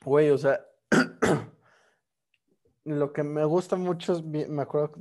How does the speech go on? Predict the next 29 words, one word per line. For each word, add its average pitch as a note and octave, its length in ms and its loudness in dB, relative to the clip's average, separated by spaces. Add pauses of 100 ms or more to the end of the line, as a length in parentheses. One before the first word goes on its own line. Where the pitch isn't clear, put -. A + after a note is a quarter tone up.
(120)
que C3+ 120 -4
hace A#2+ 240 -2
poco B2+ 260 -10
vi B2+ 80 -8
un B2+ 140 -10
meme B2+ 260 -10
que A#2+ 100 -16
te A2+ 140 -20
sacaban, A#2 540 -8 (560)
este, C#3 420 -2
"Dios C#3+ 220 -2
está C#3 200 0
muerto", C3 480 0
Nietzsche, C#3+ 800 2
mil C#3 380 0
ochocientos C3+ 1600 -2 (100)
treinta A#2 380 -2
y A#2 60 0
dos, A#2 360 0
algo A#2 220 -2
así, A#2 200 -8
mil B2+ 260 -4
setecientos B2+ 880 -6
y B2+ 140 -4
algo. A2 420 -4 (640)
Y C#3 80 -6
luego C3+ 200 0
te C3 120 -4
sacan, B2 540 -2